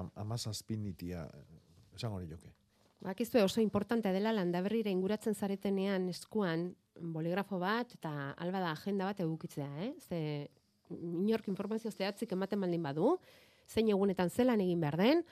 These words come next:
Speaker 2: hori jako beharrek ondo da, eh? Beraz apuntatu ongi, gero ez de-, adin izan, edo apuntatu eta egin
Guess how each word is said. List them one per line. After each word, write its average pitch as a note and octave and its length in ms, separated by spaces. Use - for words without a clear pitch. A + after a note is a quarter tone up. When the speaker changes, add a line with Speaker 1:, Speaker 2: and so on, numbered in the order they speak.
Speaker 2:
hori F#3+ 260
jako E3+ 200
beharrek D#3 280
ondo C#3+ 180
da, B2 160
eh? C#4+ 140
Beraz F3 240
apuntatu F#3 480
ongi, G3+ 520
gero F#3 280
ez E3 160
de-, F3 220
adin E3 340
izan, F#3+ 420
edo F3 240
apuntatu G3 760
eta E3+ 280
egin E3+ 240